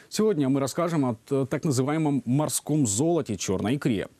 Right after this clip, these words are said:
Украинским продуктом уже заинтересовались в Европе. Более того, наши аквафермеры могут подарить миру вкусовую новинку. Правда, для этого придётся побороться с природой. Подробнее расскажет и покажет Любовь Задорожная.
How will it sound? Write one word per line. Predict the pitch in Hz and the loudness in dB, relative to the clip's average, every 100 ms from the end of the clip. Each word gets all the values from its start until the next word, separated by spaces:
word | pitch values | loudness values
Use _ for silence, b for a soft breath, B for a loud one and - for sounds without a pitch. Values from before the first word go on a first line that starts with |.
| - | -8
Украинским | 117 127 170 202 - 190 | -4 0 0 -2 0 -2
продуктом | 170 120 165 - 190 185 | 0 -2 -2 0 0 0
уже | 131 160 | 2 0
заинтересовались | 165 160 143 117 104 101 113 131 | 0 0 0 0 0 0 0 -2
в | |
Европе. | 110 175 196 190 98 - 67 | 0 0 0 0 -2 -4 -6
Более | 64 90 123 151 | -6 -2 0 0
того, | 156 165 | 0 0
наши | 123 143 156 | 0 0 -2
аквафермеры | 135 107 104 - 190 185 160 143 B B B B | -4 -4 -6 0 0 0 -2 -4 B B B B
могут | 120 143 196 202 | 2 4 2 0
подарить | 180 170 196 | 2 2 2
миру | 180 165 190 | 2 2 0
вкусовую | - - - 139 143 165 | -2 -2 0 2 2 2
новинку. | 202 165 151 98 87 90 | 0 2 0 0 -2 -2
Правда, | 82 92 101 | -2 -4 -2
для | 98 98 | -2 0
этого | 143 170 165 | 0 0 -2
придётся | 139 101 120 147 | -2 -4 -4 -2
побороться | 131 95 78 - | -2 -2 -4 -6
с | 92 | -6
природой. | 143 165 110 87 58 - - | -2 0 0 -2 -8 -10 -6
Подробнее | 110 104 156 135 101 | -4 -2 0 0 -2
расскажет | - 147 139 117 | -2 -4 -4 -4
и | 123 131 | -2 -2
покажет | 98 117 113 117 101 | -4 -4 -4 -4 -6
Любовь | 101 110 101 | -2 -2 -2
Задорожная. | 104 113 131 80 - - | -2 -2 -2 -6 -10 -20